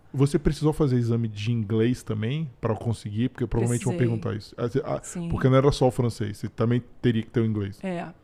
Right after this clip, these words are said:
Speaker 2: é, eles pediam duas línguas da Europa. Assim, duas lin-,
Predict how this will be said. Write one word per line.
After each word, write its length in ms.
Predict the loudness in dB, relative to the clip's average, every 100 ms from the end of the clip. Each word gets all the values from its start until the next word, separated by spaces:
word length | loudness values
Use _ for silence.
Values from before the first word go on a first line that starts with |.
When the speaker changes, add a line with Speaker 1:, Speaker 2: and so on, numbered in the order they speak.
| -12
Speaker 2:
é, 240 | -10 -8
eles 180 | -8 -8
pediam 460 | -8 -8 -4 -4 -4
duas 260 | -4 -6 -4
línguas 680 | -4 -2 -2 -4 -6 -16 -20 -20 -20 -20 -10
da 380 | -4 -2 -2 -2
Europa. 680 | -2 0 -2 -6 -12 -18 -18 _ _ _ -20 -20 -20 -18
Assim, 280 | -12 -8 -6
duas 240 | -4 -2
lin-, 440 | 0 0 -2 -4